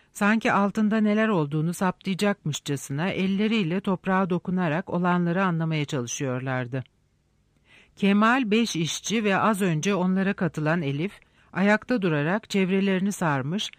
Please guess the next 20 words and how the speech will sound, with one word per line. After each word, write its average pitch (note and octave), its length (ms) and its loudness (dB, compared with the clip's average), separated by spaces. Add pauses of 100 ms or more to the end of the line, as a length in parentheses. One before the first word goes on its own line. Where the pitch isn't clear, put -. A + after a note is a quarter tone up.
(240)
sessizce G#3 680 0
neler G#3 260 2
olacağını C#3+ 560 0
bekliyorlardı. C3+ 920 -2 (840)
Avucundaki G#3 600 2
toprağı G3 480 2
ufalayan E3+ 520 0
Esra D#3+ 500 -2
başını G#3 340 0
kaldırarak F#3+ 680 2
Teoman'a E3 480 2
baktı. B2+ 380 -6 (800)
"Sen A3+ 280 2
de G#3+ 120 2
benim F3+ 280 2
düşündüğümü E3+ 580 0
mü B3 140 0
düşünüyorsun?" D#3 760 -4 (600)
"Sanırım F3 460 2
evet." F#3 320 0